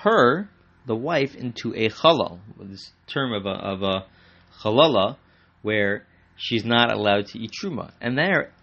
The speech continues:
everybody agrees. He says, "I agree." Everybody agrees that the defining moment in which she becomes a chalala, in which she becomes disqualified from truma, is not engagement, and it's not even marriage. It's really about having sexual relations, for the Kohen to have sexual relations with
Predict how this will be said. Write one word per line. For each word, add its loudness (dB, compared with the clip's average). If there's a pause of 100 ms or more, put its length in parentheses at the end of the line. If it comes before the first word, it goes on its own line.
everybody 2
agrees. -6
He -8
says, -4
"I -8
agree." -2
Everybody -4
agrees -6 (440)
that -2 (220)
the -6
defining -2
moment -2
in -4
which -4
she -10
becomes -6
a -4
chalala, 0
in -8
which -2
she -12
becomes -6
disqualified -4
from -10
truma, -2 (100)
is -10
not -4
engagement, -2
and -14
it's -12
not -2
even -4
marriage. -8
It's -14
really 2
about -2
having -6
sexual -8
relations, -4 (420)
for -6
the -2
Kohen 0
to 0
have 0
sexual -6
relations -6
with -4